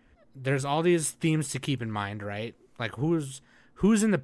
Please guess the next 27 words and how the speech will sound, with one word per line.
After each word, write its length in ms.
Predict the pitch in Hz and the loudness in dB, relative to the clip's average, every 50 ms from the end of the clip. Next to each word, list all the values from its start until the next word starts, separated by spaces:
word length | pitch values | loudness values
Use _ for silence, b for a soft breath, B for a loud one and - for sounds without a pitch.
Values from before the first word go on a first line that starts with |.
| - | 0
who's 220 | - 185 214 220 196 | 2 4 4 4 2
the 80 | 202 | 0
penguin 380 | 135 - - 175 160 135 117 110 | 0 2 2 2 2 2 0 -2
hat? 280 | 101 107 104 104 110 | -2 0 -2 -2 -2
Is 120 | 95 113 101 | -4 -6 -8
the 60 | 113 117 | -8 -6
penguin 300 | - - 165 165 170 165 | 0 0 0 2 2 0
hat 140 | 156 156 135 | 0 0 0
a 40 | 110 | -2
person, 520 | - - 156 151 143 - 170 165 170 170 B B B B B B B | -2 -2 -2 -2 0 -2 -4 -4 -4 -4 B B B B B B B
or 140 | 120 123 | 0 2
is 100 | 127 117 | 2 2
it 80 | 135 135 | 0 0
literally 280 | 135 135 147 147 139 131 | 2 4 6 6 6 4
just 200 | 110 123 117 - | 4 0 -4 -4
a 40 | - | -6
hat 400 | - - - 139 120 101 98 - - | -8 -2 2 2 2 2 2 -2 -8
that's 200 | - 107 101 - | -8 -8 -8 -8
sentient? 640 | - - - - 117 117 110 - 104 98 104 107 - - b b b b b b b b _ | -10 -10 -4 -4 -4 -4 -4 -8 -8 -8 -10 -10 -12 -18 b b b b b b b b _
Or 460 | 120 120 123 120 117 113 113 110 107 b b b b b b b b b b b b _ _ _ - - - - - | 0 2 2 4 4 2 2 0 -4 b b b b b b b b b b b b _ _ _ -20 -20 -20 -18 -10
why 280 | 151 127 131 139 160 170 | -2 4 6 6 6 6
are 60 | 170 | 4
they 160 | 160 165 143 | 4 2 0
introducing 460 | 147 135 147 139 143 143 131 139 135 123 | 0 -2 0 0 0 0 2 0 0 -2
this 100 | 110 - | -2 -4
character 340 | - 143 127 113 - 113 | 0 0 0 0 0 -4
here? 460 | 104 95 117 117 113 107 104 104 101 | -6 -2 -2 0 0 0 -2 -4 -6